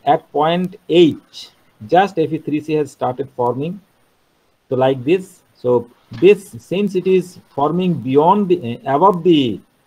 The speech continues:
uh, eutectoid line or eutectoid, you know, temperature, we call this pro-eutectoid cementite.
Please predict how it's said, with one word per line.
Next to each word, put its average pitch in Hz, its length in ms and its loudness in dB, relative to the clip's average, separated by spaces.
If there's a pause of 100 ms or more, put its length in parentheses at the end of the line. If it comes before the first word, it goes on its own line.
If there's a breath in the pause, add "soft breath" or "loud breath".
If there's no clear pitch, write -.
(540)
uh, 104 340 -8 (420)
eutectoid 175 760 0 (280)
line 120 480 -4
or 117 100 -10
eutectoid, 170 680 -4 (680)
you 127 60 -14
know, 107 520 -8
temperature, 156 600 -2 (680)
we 160 160 2
call 156 340 0
this 139 280 -6
pro-eutectoid 143 1300 -2
cementite. 139 540 -8